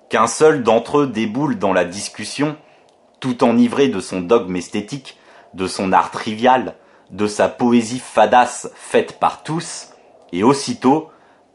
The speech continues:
la réplique devise tombe, sèche et sans appel : «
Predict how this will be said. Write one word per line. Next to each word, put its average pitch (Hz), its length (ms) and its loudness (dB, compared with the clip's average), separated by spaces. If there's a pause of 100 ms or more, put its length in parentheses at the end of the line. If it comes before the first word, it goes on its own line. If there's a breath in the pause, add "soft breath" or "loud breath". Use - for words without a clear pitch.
(100)
la 87 200 0
réplique 107 560 -8
devise 110 580 -6
tombe, 135 420 0 (220)
sèche - 600 0
et 82 60 -8
sans 131 340 2
appel : « 120 500 2